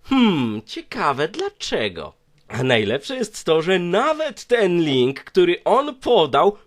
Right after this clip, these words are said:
poleca myć i dezynfekować ręce, ale oczywiście przy użyciu tych wszystkich różnych rzeczy, które dziwnym trafem oni sprzedają. Nie wiem jak według was, moi drodzy, według mojej opinii temat został całkowicie wyczerpany,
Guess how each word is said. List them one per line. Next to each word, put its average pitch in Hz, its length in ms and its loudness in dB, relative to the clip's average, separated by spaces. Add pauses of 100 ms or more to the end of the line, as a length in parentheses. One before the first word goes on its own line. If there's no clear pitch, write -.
(120)
poleca 294 920 -4
myć 233 640 -6
i 294 120 -10
dezynfekować 202 920 -2
ręce, 151 420 0
ale 269 200 -4
oczywiście 226 500 -4
przy 208 220 0
użyciu 196 340 0
tych 175 160 -10
wszystkich 233 440 -10
różnych 202 460 2
rzeczy, 147 540 -4 (260)
które 247 580 -6
dziwnym 247 440 -4
trafem 208 360 0
oni 185 180 0
sprzedają. 113 640 -4 (420)
Nie 277 120 2
wiem 277 160 2
jak 160 180 2
według 127 280 0
was, 143 380 0
moi 156 240 4
drodzy, 143 580 2
według 117 400 -4
mojej 143 220 6
opinii 110 420 -2
temat 110 360 2
został 101 360 -4
całkowicie 98 680 -4
wyczerpany, 196 1040 2